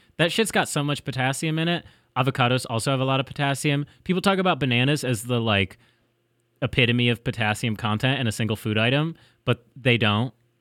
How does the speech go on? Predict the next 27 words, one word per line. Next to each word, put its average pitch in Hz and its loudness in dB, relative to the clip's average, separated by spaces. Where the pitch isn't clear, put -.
They 127 2
really 120 4
don't 107 0
have, 101 -2
like, 110 -2
a 110 -2
crazy 104 0
amount. 151 0
And 113 2
potassium 139 0
is 117 0
actually 120 0
something 117 -2
that, 113 0
like, 101 0
allows 117 4
salt 120 -2
to 135 0
have 113 0
less 104 0
of 107 -2
a 107 0
negative 101 2
impact 101 -2
on 113 -2
your 95 -2
body. 98 0